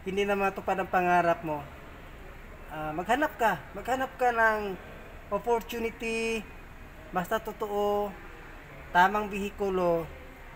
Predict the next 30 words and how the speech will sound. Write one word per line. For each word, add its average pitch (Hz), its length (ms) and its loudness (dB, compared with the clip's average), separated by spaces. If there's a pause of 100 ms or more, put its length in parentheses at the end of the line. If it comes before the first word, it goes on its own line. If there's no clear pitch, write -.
paniwalaan 180 560 6
mo 220 80 -2
yung 226 160 -2
pangarap 196 420 -2
mo, 165 300 0
kasi 170 300 -2
yung 165 100 -6
pangarap 202 400 0
na 202 80 0
yan, 170 260 4 (480)
ang 160 160 -8
Panginoon 196 560 0
ang 196 160 -2
nagbigay 175 400 -2
sa'yo. 160 320 -2 (960)
Ah, 156 320 0
sure 226 240 -2
ako, 190 240 -4 (880)
sure 196 160 -6
ako 185 240 0
makakamit 170 480 -2
mo 160 160 -4
yan. 139 160 -4 (560)
Basta, 226 640 6 (480)
tamang 180 320 0
company, 196 720 0 (400)
tamang 170 320 2
bihikulo, 180 640 -2
tamang 294 480 4
tao 175 320 8